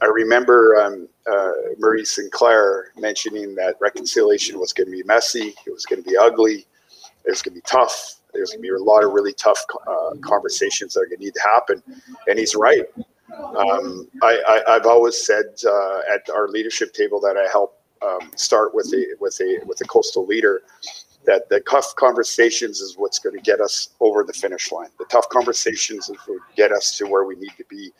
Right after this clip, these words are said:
Without those tough conversations, we are, have a very difficult time moving forward. So you gotta address the problem head on. I've always believed that. I, I, I've never been one to shy away from difficult issues. I think in order for us to, <laughs> to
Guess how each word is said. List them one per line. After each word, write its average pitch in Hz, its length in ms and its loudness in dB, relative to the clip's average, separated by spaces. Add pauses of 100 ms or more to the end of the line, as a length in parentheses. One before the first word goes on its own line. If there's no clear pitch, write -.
(320)
Without 117 320 4
those 120 180 2
tough 117 220 0
conversations, 104 880 -2
we 101 240 -10
are, 92 220 -4
have 95 140 -2
a 90 60 -6
very 104 180 2
difficult 95 400 -4
time 92 260 -2
moving 90 240 -8
forward. 104 480 2 (460)
So - 140 -6
you 92 60 -6
gotta 120 200 6
address 117 380 4
the 117 100 4
problem 107 400 2
head 98 160 4
on. 98 280 0
I've 92 160 -6
always 107 260 6
believed 104 380 -8
that. 98 200 0 (600)
I, 107 280 4
I, 104 200 0
I've 113 180 0
never 135 220 4
been 131 160 4
one 131 180 4
to 123 60 4
shy 120 260 4
away 113 240 0
from - 160 -12
difficult 107 480 -4
issues. - 560 -10 (100)
I 101 80 -6
think 107 300 -14
in 104 80 -8
order 110 220 -4
for 107 240 -6
us 107 160 -6
to, 107 180 -8
<laughs> - 540 -4
to 113 140 -10